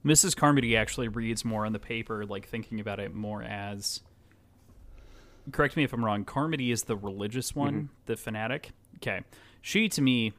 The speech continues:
Speaker 1: reads as an exaggerated Octavia. Um, and so,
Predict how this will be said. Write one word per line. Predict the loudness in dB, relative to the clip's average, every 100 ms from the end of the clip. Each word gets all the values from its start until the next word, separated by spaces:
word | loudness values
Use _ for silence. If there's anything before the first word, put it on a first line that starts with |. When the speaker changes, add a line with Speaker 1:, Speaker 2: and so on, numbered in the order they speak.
| _
Speaker 1:
reads | -8 -2 -2 -2
as | -4 -4
an | -6
exaggerated | -6 -4 -4 -4 -4 -4 -2
Octavia. | -4 -4 -6 -4 -8 -8 -12 _ _ _ -20 _ _ _ -4
Um, | -2 -2 -8 -12 -16 _ _ _ _ -6
and | -2
so, | 0 0 -2 -6